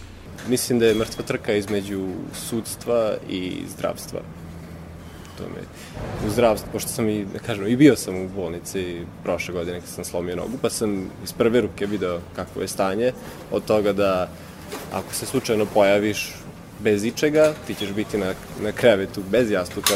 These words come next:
bez ćebeta, e, nećeš imati s čime da jedeš jer oni će ti doneti hranu, ti nećeš imati kašku, biljušku,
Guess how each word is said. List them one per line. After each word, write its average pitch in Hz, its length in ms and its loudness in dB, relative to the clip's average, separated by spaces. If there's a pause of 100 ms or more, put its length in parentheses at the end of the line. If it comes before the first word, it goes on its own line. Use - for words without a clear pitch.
bez 113 240 2
ćebeta, 95 440 0
e, - 840 -4
nećeš 113 340 4
imati 107 200 0
s - 100 -6
čime 101 240 0
da 104 60 4
jedeš 104 360 2
jer 98 100 -2
oni 92 140 -4
će - 160 -12
ti 110 60 -6
doneti 92 320 -2
hranu, 98 340 0
ti 107 140 -6
nećeš 87 280 -6
imati 85 180 -10
kašku, 85 420 -6
biljušku, 85 540 -6